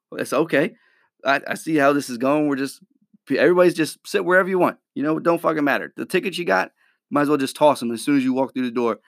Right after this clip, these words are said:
'cause when you go to this game, you're just, it's a free-for-all. So somebody was in their seats. They were in our seats. Me and my buddy, we were cool about it. We were like, I t-, I told the guys, I was like, "You can sit there as long as nobody comes to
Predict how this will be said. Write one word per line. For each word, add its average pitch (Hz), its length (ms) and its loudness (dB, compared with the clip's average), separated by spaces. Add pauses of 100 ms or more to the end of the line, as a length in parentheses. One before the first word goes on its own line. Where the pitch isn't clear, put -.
(220)
'cause 110 240 -2
when 120 160 -2
you 135 80 4
go 143 120 6
to 143 60 2
this 147 140 0
game, 165 280 2
you're 139 140 2
just, 117 160 -4
it's 120 220 -10 (120)
a 123 120 -2
free-for-all. 107 640 -2 (720)
So 131 480 2
somebody 165 300 4
was 156 160 4
in 160 100 4
their 165 160 4
seats. 165 460 -4 (560)
They 143 120 4
were 156 140 4
in 139 60 2
our 147 180 4
seats. 147 460 -2 (880)
Me 147 200 0
and 143 80 2
my 139 80 2
buddy, 143 240 2
we 139 120 2
were 131 120 -2
cool 156 240 2
about 139 220 4
it. 131 60 -2
We 139 60 -2
were 139 60 -2
like, 123 300 -2
I 131 140 0
t-, - 120 -8
I 127 80 2
told 139 240 -2
the 131 40 -2
guys, 120 280 2
I 117 80 4
was 117 100 0
like, 117 200 0 (460)
"You 156 160 2
can 156 120 2
sit 151 220 0
there 127 400 2 (500)
as 101 160 -2
long 135 200 4
as 127 80 2
nobody 131 280 4
comes 127 480 0
to 110 440 2